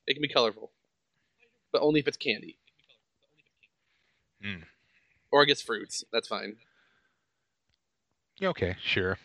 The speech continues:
Speaker 2: fine, okay. <laughs>
Speaker 1: I don't
Speaker 2: So,
Speaker 1: like red
Speaker 2: uh,
Speaker 1: meat, for example. That's a color. White, I'm okay with white meat.
Speaker 2: Hmm. Like, all white meat?
Speaker 1: Uh, pretty much.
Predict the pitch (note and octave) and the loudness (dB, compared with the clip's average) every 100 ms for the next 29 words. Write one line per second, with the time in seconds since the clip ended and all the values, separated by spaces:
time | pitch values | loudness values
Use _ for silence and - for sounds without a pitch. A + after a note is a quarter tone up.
0 | - E2+ F#2 F#2+ C#3+ - G#2+ - G2 - | -6 0 2 2 -2 4 8 8 8 4
1 | - - _ _ - _ _ _ _ _ | 0 -14 _ _ -20 _ _ _ _ _
2 | _ _ _ _ - D#3+ B3 A3+ G#3+ G3 | _ _ _ _ 0 8 10 10 8 8
3 | D#3+ G3 - - - _ _ _ _ _ | 8 8 0 -6 -16 _ _ _ _ _
4 | F3+ E3+ E3+ F3+ G3 A#3+ D3 G#3+ G3 F3+ | 4 4 4 2 4 4 4 2 2 4
5 | G3+ - _ _ _ _ _ _ A#2 A2 | 4 0 _ _ _ _ _ _ 2 6
6 | C#3 A3 - - D#3 E3 F3 B2 A2+ G2 | 6 2 -8 -2 0 2 2 4 2 -2
7 | G2 - - _ _ _ _ _ _ _ | -8 -16 -20 _ _ _ _ _ _ _
8 | F#2+ F#2+ F2 - _ _ _ _ _ _ | -10 -10 -10 -20 _ _ _ _ _ _
9 | _ _ - A2 G2 - G2+ A2 A#2+ B2 | _ _ 6 6 6 2 6 8 8 8
10 | A#2+ C3 D3 E3 - - _ _ _ _ | 8 8 4 -6 -10 -20 _ _ _ _
11 | _ _ _ _ D3+ D3+ C3 - - B2 | _ _ _ _ 6 6 4 -12 2 2
12 | B2 G#2 G#2 - | 4 0 -2 -2